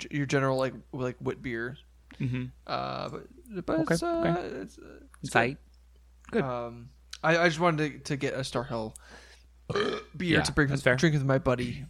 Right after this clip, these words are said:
Speaker 1: buddy Brendan.
Speaker 2: Oh. Now we got a mix of seven. Ugh.
Speaker 1: So what's funny is yours is four point nine A B V,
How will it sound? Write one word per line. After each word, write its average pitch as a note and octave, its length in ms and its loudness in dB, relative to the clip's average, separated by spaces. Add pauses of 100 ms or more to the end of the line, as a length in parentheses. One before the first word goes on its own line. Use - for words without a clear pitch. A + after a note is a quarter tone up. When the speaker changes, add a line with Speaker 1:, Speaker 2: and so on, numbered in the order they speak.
Speaker 1:
buddy C3 160 0
Brendan. E3+ 220 4
Speaker 2:
Oh. F2+ 420 -2 (1040)
Now C3 80 4
we C#3+ 60 8
got B2+ 100 10
a A#2+ 40 4
mix B2+ 180 2
of A2 80 0
seven. G#2+ 540 4
Ugh. G2+ 680 2 (1120)
Speaker 1:
So E3 600 10
what's D3 200 0
funny F3+ 280 2
is D3 180 -2 (220)
yours D3 260 0
is C#3 80 -4
four D3+ 240 6
point C3 200 4
nine B2 180 0
A D3 120 2
B E3 100 2
V, F#3+ 260 -2